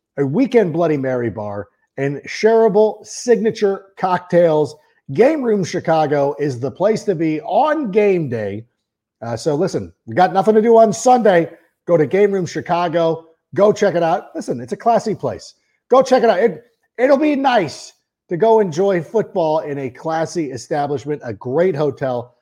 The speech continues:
Uh, so you wanna go check that out. But going back to Sunday, and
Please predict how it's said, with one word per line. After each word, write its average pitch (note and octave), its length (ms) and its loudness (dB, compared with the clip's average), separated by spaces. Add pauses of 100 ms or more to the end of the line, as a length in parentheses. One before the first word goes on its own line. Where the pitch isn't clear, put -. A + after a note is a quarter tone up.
(180)
Uh, C#3 120 -6
so D3+ 120 -10
you G#3+ 60 -2
wanna A#3+ 140 2
go A3 120 2
check F#3+ 240 -4
that D#3 160 -2
out. A2+ 220 -8 (1400)
But D#3+ 100 -2
going G#3+ 180 2
back G3 220 0
to D#3+ 80 -4
Sunday, B2+ 340 -6 (1120)
and C#3 440 -4